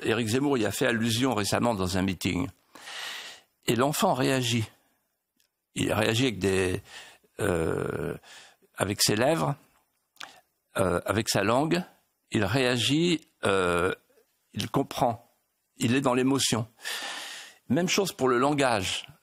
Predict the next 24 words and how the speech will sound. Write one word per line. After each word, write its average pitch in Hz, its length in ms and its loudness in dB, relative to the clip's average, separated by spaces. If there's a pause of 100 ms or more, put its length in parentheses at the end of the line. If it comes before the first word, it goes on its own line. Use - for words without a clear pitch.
La, 107 180 0
la 104 100 2
première 147 360 0
étude, 123 440 -2
euh, 92 260 2
c'est 104 280 0
l'Institut 113 880 -2
Marquès 110 600 -2 (100)
à - 80 2
M-, 87 220 -4
Barcelone, 131 680 0 (1000)
avec 95 220 -2
des 87 120 0
spécialistes, 120 600 0
des 135 60 -4
scientifiques. - 640 -2 (360)
Et 92 60 0
la 101 100 2
deuxième, 123 300 0 (280)
deuxième 113 520 0
étude, 151 320 -2
c'est 101 320 0
la, - 120 -2 (540)
euh, - 160 -6